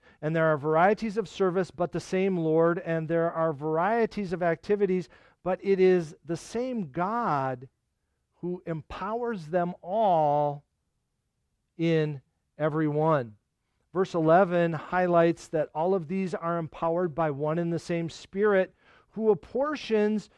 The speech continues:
to each one individually as he wills.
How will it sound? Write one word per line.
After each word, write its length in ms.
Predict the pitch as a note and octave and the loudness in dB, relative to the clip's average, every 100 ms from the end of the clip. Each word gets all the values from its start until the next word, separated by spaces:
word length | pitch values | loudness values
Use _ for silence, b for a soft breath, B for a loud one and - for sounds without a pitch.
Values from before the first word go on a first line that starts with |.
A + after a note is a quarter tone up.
| b _ | b _
to 160 | G#3+ D#3+ | -12 -8
each 380 | A#3 C4 C#4+ - | -2 -2 -2 -6
one 640 | G3 G3 F#3+ F3 F3 F#3 b b _ | -2 2 4 6 4 2 b b _
individually 1040 | A3 C4+ C4+ F#3+ G#3 D#3 F#3+ F#3+ G3 G3 | -6 -4 -4 -2 -2 -2 0 2 2 0
as 360 | - E3+ F3+ - | 0 2 2 0
he 120 | F#3+ | -6
wills. 600 | E3+ F3 F3+ D#3+ A2 - | -2 2 4 4 0 -10